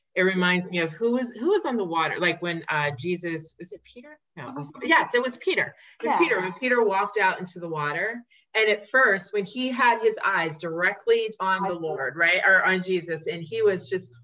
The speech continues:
Speaker 1: walking on that to him. And as soon as that focus left, he fell down,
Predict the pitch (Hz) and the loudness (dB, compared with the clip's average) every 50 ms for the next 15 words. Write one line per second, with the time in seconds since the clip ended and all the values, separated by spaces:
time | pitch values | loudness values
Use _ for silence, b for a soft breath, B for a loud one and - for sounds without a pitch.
0 | _ - 160 151 180 180 180 180 - 214 202 190 160 170 165 160 143 131 131 139 | _ -12 -4 0 4 4 4 2 2 -4 -4 -2 -2 -4 -2 -2 -2 -2 -2 -2
1 | 139 - - _ _ _ _ _ - - - 320 381 392 277 160 104 - - - | -4 -6 -10 _ _ _ _ _ -10 -4 0 0 0 0 0 -4 -6 -8 -10 -16
2 | _ b b b b b - - 208 208 208 190 185 - - - 262 269 277 285 | _ b b b b b -4 0 2 2 2 2 0 -6 -8 -6 -4 -4 -4 0
3 | 269 240 226 214 202 196 190 185 - _ _ 185 190 185 190 196 202 - - - | 2 2 4 4 4 2 0 -4 -10 _ _ 0 2 2 4 2 2 -2 -6 -10
4 | - - - 214 208 202 - 180 156 151 151 - 160 151 120 95 - - - _ | -14 -8 -4 -4 -4 -4 -4 -6 -8 -8 -8 -8 -6 -4 -4 -4 -6 -8 -14 _
5 | _ _ _ _ _ _ - 170 160 - - 139 135 131 123 101 82 65 - - | _ _ _ _ _ _ -12 -12 -10 -6 -6 -6 -6 -4 -6 -8 -8 -10 -14 -18